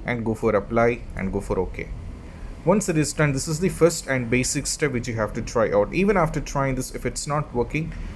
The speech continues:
you don't have to panic. We have next one. Next one is called all about to repair the Steam download folder.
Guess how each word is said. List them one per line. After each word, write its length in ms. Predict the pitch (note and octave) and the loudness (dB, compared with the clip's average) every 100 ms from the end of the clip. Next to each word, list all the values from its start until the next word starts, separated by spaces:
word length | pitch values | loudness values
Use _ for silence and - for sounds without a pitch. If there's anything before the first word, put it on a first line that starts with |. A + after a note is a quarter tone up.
| - | -2
you 80 | B2 | 2
don't 220 | E3 D#3+ | 2 2
have 260 | C3 B2 - | 0 -2 -2
to 60 | |
panic. 320 | D#2+ A2 D3+ D#3+ - | -2 0 0 -4 -6
We 120 | B2 | -4
have 240 | A#2+ A#2 A2+ | 0 0 0
next 340 | A2 - - | -2 -2 -6
one. 180 | F#2+ D#2+ - - - - - - | -6 -6 -10 -14 -16 -14 -14 -4
Next 320 | D#3 G#3+ - G#3 | 0 0 0 0
one 140 | G3 | 2
is 220 | D3 - | 2 0
called 320 | - G2+ G2+ | 0 2 4
all 180 | B2 A#2+ | 6 6
about 320 | A2 A2+ G#2+ - - | 6 0 -2 -6 -4
to 80 | C#3+ | 2
repair 320 | C#3 D#3+ G3 G3 | 2 4 2 2
the 160 | D3 | 0
Steam 440 | - - D#3+ F3 - | -4 -4 -2 -2 -4
download 600 | C3 A#2 A#2+ A#2+ B2 B2 - | 0 0 2 2 2 0 -4
folder. 420 | - A2 F#2+ D#2+ | -2 0 2 0